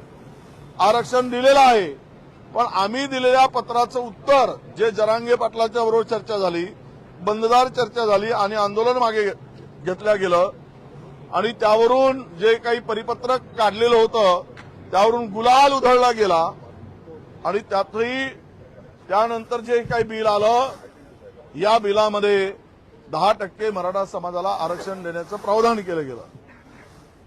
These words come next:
दोनदा नाकारलेलं आरक्षण पुन्हा तिसऱ्यांदा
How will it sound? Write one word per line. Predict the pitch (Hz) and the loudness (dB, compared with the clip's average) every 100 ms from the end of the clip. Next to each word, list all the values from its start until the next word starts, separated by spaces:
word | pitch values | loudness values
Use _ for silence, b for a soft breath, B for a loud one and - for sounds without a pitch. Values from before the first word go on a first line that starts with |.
| _ - - _ _ _ _ _ _ - | _ -20 -20 _ _ _ _ _ _ -20
दोनदा | 123 185 233 254 262 254 247 | 0 4 6 4 2 4 4
नाकारलेलं | 247 214 202 226 226 220 226 | 4 0 0 2 2 2 2
आरक्षण | 233 175 190 208 - 214 220 220 | 2 2 0 -2 -6 -6 -8 -10
पुन्हा | 180 190 226 | -6 -2 -2
तिसऱ्यांदा | 220 208 202 196 185 185 202 226 | -4 -10 -4 -4 -4 0 2 2